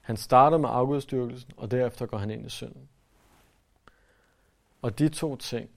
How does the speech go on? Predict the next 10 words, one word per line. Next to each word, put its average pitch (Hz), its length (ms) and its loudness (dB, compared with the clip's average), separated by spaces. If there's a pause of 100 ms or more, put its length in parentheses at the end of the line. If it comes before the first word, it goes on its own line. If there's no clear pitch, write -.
(140)
afgudstyrkelse 127 880 -6 (640)
og 117 80 -2
moralsynd, 110 680 -4 (760)
de 107 60 -14
går 120 100 -4
altid 123 380 -10
hånd 101 220 -14
i - 20 -16
hånd. 98 180 -18 (1700)
Altid. - 380 -8